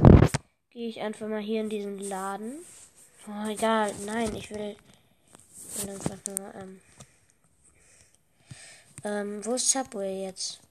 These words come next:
Oder ich gehe mal ins Bundeswehrlager. Das habe ich hier irgendwo gesehen. Ähm, hä? Junge. Wo war das? Digga,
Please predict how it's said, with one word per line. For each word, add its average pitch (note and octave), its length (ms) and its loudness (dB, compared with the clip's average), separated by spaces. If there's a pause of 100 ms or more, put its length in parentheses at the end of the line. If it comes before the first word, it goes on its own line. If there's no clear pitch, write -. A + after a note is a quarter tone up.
(1300)
Oder B3 160 4
ich A#3+ 100 0
gehe C4 160 2
mal A#3 160 4
ins G#3 140 -2
Bundeswehrlager. F#3+ 1080 -4
Das G3 200 -10
habe G#3 160 -6
ich F#3+ 100 -10
hier G3+ 160 -8
irgendwo G#3 460 -8
gesehen. F#3+ 720 -10 (1400)
Ähm, F#3+ 560 -10 (420)
hä? G#3 300 -2 (400)
Junge. G#3 400 -2 (3500)
Wo G#3+ 160 -6
war D4 180 4
das? G#3+ 380 0 (2250)
Digga, G3 400 -10